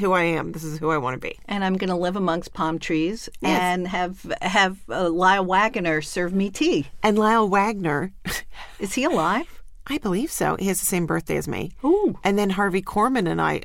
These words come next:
Speaker 1: were in this crazy poker game. And I, every time I sat next to him, he'd go, "You're not gonna cry, are you?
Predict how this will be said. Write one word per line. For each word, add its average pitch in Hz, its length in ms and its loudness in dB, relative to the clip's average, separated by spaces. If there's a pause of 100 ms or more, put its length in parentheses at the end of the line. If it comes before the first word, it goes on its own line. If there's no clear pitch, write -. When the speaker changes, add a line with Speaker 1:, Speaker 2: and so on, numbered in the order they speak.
Speaker 1:
were 175 140 0
in 175 80 0
this 170 140 -2
crazy 185 420 0
poker 226 420 2
game. 123 420 -4 (500)
And 190 120 6
I, 175 80 4
every 214 200 4
time 208 200 0
I 196 40 2
sat 185 200 0
next 180 160 0
to 190 80 0
him, 175 60 2
he'd 170 180 2
go, 160 220 2
"You're 208 100 2
not 226 160 6
gonna 185 160 4
cry, 185 380 6
are 151 120 2
you? 156 220 -2